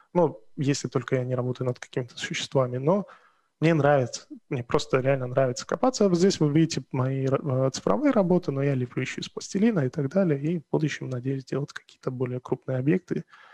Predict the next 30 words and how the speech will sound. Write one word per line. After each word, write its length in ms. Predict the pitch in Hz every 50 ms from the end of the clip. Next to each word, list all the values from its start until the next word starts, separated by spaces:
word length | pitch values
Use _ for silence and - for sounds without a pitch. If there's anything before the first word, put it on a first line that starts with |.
| - - - _ _ _ _
А, 360 | - 147 131 135 139 135 - -
и 100 | - -
все 180 | 175 - - 277
это 140 | 285 269 208
как 200 | - 190 175 156
бы 500 | 156 165 160 151 147 139 135 135 131 135 131 _ -
в, 480 | 147 143 143 139 135 135 135 139 139 _ _ _ _ _ _
в 60 | -
итоге 260 | - - 208 220 - 151
помогает 640 | - 143 143 135 131 - 170 170 151 143 - _
мне, 280 | 151 147 170 202 226 220 _ _ _ _ _ _ _ _ _ _ _ _ _ _ _ _ _
м, 380 | 151 147 143 143 143 143 143 285 330 _ _ _ _ _ _ _ _ _ _ -
м, 600 | 170 151 151 156 151 147 156 151 - - 156 165
не 100 | 170 170
зацикливаться 640 | 165 175 175 - 226 - - 196 170 147 - - -
только 240 | - 151 - - 147
на 140 | 143 139 135
одном, 280 | 131 - 156 147 127 123
а 60 | 120
двигаться 400 | 120 143 160 151 143 - - 135
вперед, 400 | - _ - 156 - 139 120 -
потому 260 | - - - 143 147
что 140 | - - -
все-таки 500 | - - 156 - - - - 143 139 127 _ _ _ _ _ _ _
кон-, 320 | - - 151 - - - _ _
арт 400 | 165 170 - 190 - - - -
и 120 | - 131
концепт-арт 760 | 127 - 139 131 123 - 180 170 165 - 147 139 127 - -
в 40 | -
целом — 500 | - - - 139 135 131 127 127 131 135